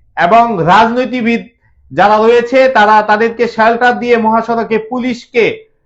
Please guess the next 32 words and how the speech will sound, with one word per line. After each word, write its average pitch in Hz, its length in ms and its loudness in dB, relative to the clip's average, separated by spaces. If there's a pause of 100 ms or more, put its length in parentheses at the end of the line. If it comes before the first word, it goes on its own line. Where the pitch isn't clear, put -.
(100)
এবং 208 320 0
পুলিশের 247 360 0
সাথে 233 380 -2
আতাত 226 540 0
করে 226 220 2
এবং 202 300 -2
অসাধু 233 420 0
যে 240 160 -2
পুলিশ 233 360 -8
চক্র 240 320 -2
রয়েছে 233 400 2
তাদের 214 260 -2
সাথে, 220 420 -6 (420)
আহ, 143 200 -4 (480)
জোরালোভাবে 233 640 4
সক্রিয় 240 480 0
হয়ে 226 280 2
যে 208 160 -2
ধরনের 214 240 -4
অপরাধ 220 400 0 (300)
চক্র 233 340 0
চালিয়ে 240 280 0
যাচ্ছে 233 320 -2
এবং 220 400 0
অটো 226 200 -2
রিক্সা 226 300 -4
চালানোর 220 480 -2 (280)
সুযোগ 240 360 -4
করে 240 200 0
দিচ্ছে, 269 520 -4 (200)
তাদেরকেও 233 640 2 (720)
প্রশাসনের 233 760 -2